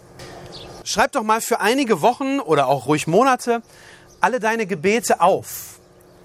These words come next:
Schreib auf, was du, was du betest. Und zwar die kleinen, aber ruhig auch die ganz großen. Ich will sagen,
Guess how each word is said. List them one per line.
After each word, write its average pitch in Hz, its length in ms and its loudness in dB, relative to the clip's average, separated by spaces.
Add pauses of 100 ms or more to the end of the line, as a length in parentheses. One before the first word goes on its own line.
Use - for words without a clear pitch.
(140)
Schreib - 280 -2
auf, 214 220 0
was 202 120 0
du, 190 280 -2
was 180 160 0
du 185 120 -2
betest. 147 440 2
Und 151 60 -2
zwar 190 200 0
die 175 100 -10
kleinen, 160 540 -4 (540)
aber 208 200 2
ruhig 226 340 -4
auch 247 200 2
die 226 160 -10
ganz 214 320 -2
großen. 175 400 0 (880)
Ich 151 80 -6
will 220 120 6
sagen, 254 240 2